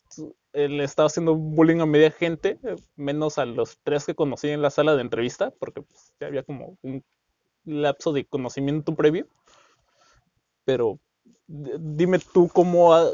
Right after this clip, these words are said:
generas tus primeras impresiones, ¿no? La mía es, este, querer alejar gente haciéndoles bullying, aunque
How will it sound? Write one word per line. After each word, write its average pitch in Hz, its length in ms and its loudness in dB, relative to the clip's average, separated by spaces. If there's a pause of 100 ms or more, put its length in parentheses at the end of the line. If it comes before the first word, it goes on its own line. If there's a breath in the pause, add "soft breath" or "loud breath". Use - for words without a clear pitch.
generas 175 460 4
tus 165 160 -2
primeras 156 400 -2
impresiones, 139 540 -8
¿no? 190 200 -16 (260)
La 151 340 6
mía 175 200 6
es, 190 120 0
este, 139 420 -2 (400)
querer 160 340 4
alejar 160 340 2
gente 175 220 -2
haciéndoles 175 380 0
bullying, 143 340 -4
aunque - 240 -14